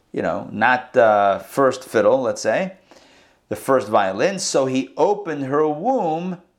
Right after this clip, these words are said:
but Rachel was barren. So the Torah says, so he blessed Leah, and Rachel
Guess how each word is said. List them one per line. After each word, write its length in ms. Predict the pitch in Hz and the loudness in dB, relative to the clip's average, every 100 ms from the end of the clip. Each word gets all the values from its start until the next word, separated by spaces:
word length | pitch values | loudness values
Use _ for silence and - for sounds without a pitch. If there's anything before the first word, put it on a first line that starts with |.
| _ _ _ | _ _ _
but 240 | 143 139 | 0 2
Rachel 400 | 110 101 98 - | 0 -2 -4 -6
was 160 | 113 110 | -6 -6
barren. 320 | - 67 55 _ _ | -6 -8 -10 _ _
So 160 | - | -20
the 80 | - | -8
Torah 320 | - 139 143 | -2 0 -2
says, 640 | 143 208 202 156 151 147 - _ _ _ _ | -2 0 2 0 -2 -8 -16 _ _ _ _
so 200 | - 98 | -14 -12
he 160 | 98 107 | -10 -10
blessed 840 | 95 110 143 170 127 - - - | -8 -2 0 0 -2 -8 -16 -18
Leah, 840 | 107 113 127 180 170 139 147 160 - _ _ _ _ _ - | -10 -2 0 2 2 0 -2 -4 -14 _ _ _ _ _ -10
and 260 | 104 113 | -4 2
Rachel 840 | 113 180 220 - 139 123 123 123 | 4 4 2 0 2 2 0 -6